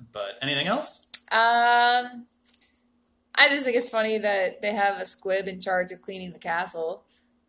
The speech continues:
Speaker 2: I know that the house elves help with that, but it is, like,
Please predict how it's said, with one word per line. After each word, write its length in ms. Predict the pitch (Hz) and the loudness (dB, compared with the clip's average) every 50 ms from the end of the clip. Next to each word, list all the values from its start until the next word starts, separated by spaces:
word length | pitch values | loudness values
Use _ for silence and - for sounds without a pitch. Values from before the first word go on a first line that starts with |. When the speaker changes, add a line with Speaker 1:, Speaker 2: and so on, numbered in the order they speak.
| _ _ - | _ _ -10
Speaker 2:
I 120 | - 190 190 | -6 -6 -4
know 260 | 196 190 185 185 180 | -2 -2 -2 -2 -2
that 180 | 175 190 185 - | -2 -4 -4 -4
the 60 | 185 | -4
house 300 | 180 190 190 196 196 - | -2 0 0 0 2 0
elves 340 | 220 196 190 185 185 180 - - - - - | 2 2 2 2 0 -2 -6 -8 -12 -12 -6
help 260 | - 180 185 202 - - | -4 -2 -2 -2 -2 0
with 220 | 277 285 285 - | -2 0 0 -2
that, 340 | 302 285 285 294 294 269 - - - - | -4 -2 0 0 0 0 -2 -6 -14 -16
but 520 | 202 180 202 190 185 185 175 165 - - _ _ _ _ _ _ _ _ _ - | -8 -2 0 2 2 2 2 0 -4 -10 _ _ _ _ _ _ _ _ _ -4
it 240 | 208 - 226 214 233 | 0 4 4 6 6
is, 260 | 226 220 - 202 185 | 6 4 2 0 0
like, 280 | 202 175 175 170 - | 0 0 0 -2 -6